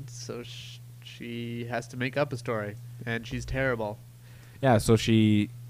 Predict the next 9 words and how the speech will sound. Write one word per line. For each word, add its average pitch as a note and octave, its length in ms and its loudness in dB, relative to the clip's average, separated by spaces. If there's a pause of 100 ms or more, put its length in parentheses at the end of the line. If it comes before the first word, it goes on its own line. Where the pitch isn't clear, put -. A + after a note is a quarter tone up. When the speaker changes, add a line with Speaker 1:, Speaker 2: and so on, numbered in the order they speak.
(120)
Speaker 2:
runs A#2+ 360 4
away, G#2+ 600 6
and G2+ 260 0
she - 80 -8
promises C#3 440 6
to - 80 -6
come G#2+ 160 2
back, G#2+ 340 6
although G2 420 6